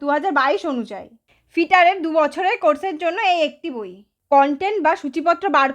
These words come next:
করলেই তোমরা ফার্স্ট ইয়ার এবং সেকেন্ড ইয়ারের সমস্ত চ্যাপ্টার দেখতে পারবে, যা এই বইতে কভার করা হয়েছে। প্রত্যেকটি চ্যাপ্টার যদি দেখো, তার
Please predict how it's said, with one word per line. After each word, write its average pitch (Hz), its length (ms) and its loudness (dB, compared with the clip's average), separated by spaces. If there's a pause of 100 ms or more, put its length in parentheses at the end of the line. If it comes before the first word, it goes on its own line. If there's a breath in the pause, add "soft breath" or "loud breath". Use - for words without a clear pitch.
করলেই 339 380 0
তোমরা 311 260 0
ফার্স্ট 262 440 -4
ইয়ার 381 180 2 (180)
এবং 302 140 2 (140)
সেকেন্ড 302 380 -2
ইয়ারের 349 340 -2
সমস্ত 294 280 -4 (120)
চ্যাপ্টার 294 300 -2 (100)
দেখতে 277 220 -8 (100)
পারবে, 208 300 -8 (400 soft breath)
যা 285 100 2 (160)
এই 302 140 0
বইতে 294 220 -4 (100)
কভার 269 300 -2
করা 320 240 0
হয়েছে। 214 340 -10 (520)
প্রত্যেকটি 403 420 0 (100)
চ্যাপ্টার 392 260 0 (100)
যদি 302 160 2 (100)
দেখো, 269 240 0 (120)
তার 370 140 2